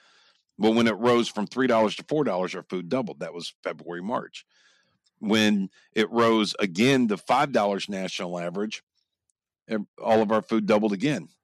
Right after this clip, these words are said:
And then last month we had over, I think it hit, like, five dollars sixty-eight cents national average. So it's almost to six dollars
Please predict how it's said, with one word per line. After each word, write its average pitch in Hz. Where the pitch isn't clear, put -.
And 104
then 101
last 104
month 107
we 104
had 104
over, 98
I -
think 110
it 101
hit, 98
like, 95
five 101
dollars 101
sixty-eight 95
cents 107
national 104
average. 107
So 107
it's 95
almost 120
to -
six -
dollars 95